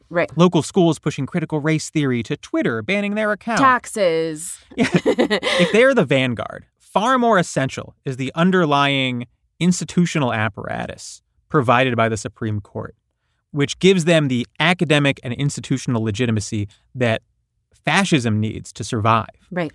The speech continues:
Speaker 2: They're just flailing around on social media,
Speaker 1: Right.
Speaker 2: starting their own little, like, Fox offshoots that get increasingly insane.
Speaker 1: Losing voters.
Speaker 2: Right,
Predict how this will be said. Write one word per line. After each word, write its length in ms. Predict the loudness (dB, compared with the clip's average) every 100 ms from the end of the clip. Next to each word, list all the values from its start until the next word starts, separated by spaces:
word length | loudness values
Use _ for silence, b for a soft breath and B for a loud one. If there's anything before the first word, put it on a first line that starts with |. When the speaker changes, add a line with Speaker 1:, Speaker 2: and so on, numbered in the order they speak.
| _ -2
Speaker 2:
They're 140 | 0
just 160 | 0 -6
flailing 420 | -2 2 2 2
around 340 | 2 4 4
on 160 | 4 2
social 400 | 0 0 2 0
media, 500 | 2 2 4 2 0 -4
Speaker 1:
Right. 220 | -6 -4
Speaker 2:
starting 260 | -2 0 2
their 140 | 2
own 180 | 2 2
little, 240 | 0 2
like, 220 | 0 -2 -8 _ 0
Fox 500 | 0 0 -6 -10 -14 _ _ _ 0
offshoots 720 | 2 0 -2 -2 -2 -10 -16 _ -10
that 100 | -4
get 140 | -2
increasingly 760 | -2 -4 -2 0 2 0 0
insane. 580 | -2 -4 -2 -2 -2 -4 0
Speaker 1:
Losing 380 | 0 2 0
voters. 500 | 4 6 6 4 2 2
Speaker 2:
Right, 160 | 2